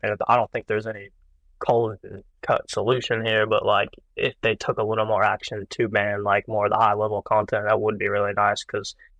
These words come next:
me personally, it's something that definitely deterred me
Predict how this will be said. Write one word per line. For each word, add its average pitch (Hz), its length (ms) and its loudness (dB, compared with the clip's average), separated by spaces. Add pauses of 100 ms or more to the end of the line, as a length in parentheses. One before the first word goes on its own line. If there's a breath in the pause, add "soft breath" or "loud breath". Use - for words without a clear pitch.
(280)
me 139 260 4
personally, 131 480 4
it's 120 220 0
something 113 300 -2
that 110 160 -2 (160)
definitely 110 360 0
deterred 104 520 -2
me 107 240 -4